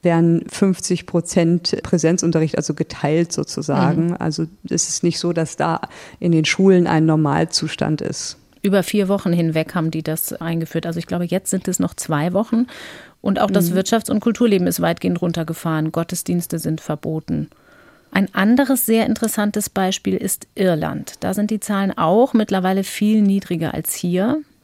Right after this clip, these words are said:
Speaker 2: Die Sieben-Tage-Inzidenz lag zuletzt knapp über fünfzig Neuinfektionen auf hunderttausend Einwohner.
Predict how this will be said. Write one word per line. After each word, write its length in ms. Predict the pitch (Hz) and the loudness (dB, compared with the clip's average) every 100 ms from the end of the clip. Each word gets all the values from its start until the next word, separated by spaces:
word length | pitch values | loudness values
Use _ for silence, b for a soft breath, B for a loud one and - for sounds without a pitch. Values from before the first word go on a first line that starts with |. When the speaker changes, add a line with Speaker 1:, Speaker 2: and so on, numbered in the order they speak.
| _ | _
Speaker 2:
Die 80 | 185 | -6
Sieben-Tage-Inzidenz 960 | 185 190 196 196 190 190 - 190 190 - | -2 -2 -2 -2 -2 -2 -2 -2 -2 -2
lag 180 | 190 190 | -4 -4
zuletzt 380 | - 180 - | -4 -4 -4
knapp 320 | - 180 185 - | -4 -4 -4 -4
über 320 | 202 202 202 | -4 0 -2
fünfzig 640 | - - 190 - - 180 - | -2 -2 -2 -4 -6 -4 -2
Neuinfektionen 840 | 180 175 175 - 175 - 165 165 | -2 0 -4 -4 -8 -6 -4 -4
auf 200 | - - | -4 -6
hunderttausend 640 | 170 165 - - 151 160 | -4 -4 -6 -8 -6 -6
Einwohner. 520 | - 160 160 151 151 | -6 -6 -4 -4 -6